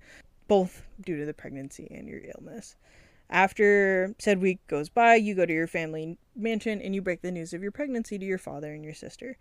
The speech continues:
First, you assure them that the divorce was just the result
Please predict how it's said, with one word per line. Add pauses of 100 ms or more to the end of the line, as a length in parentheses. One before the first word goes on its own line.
(200)
First,
you (220)
assure
them
that
the
divorce
was
just
the
result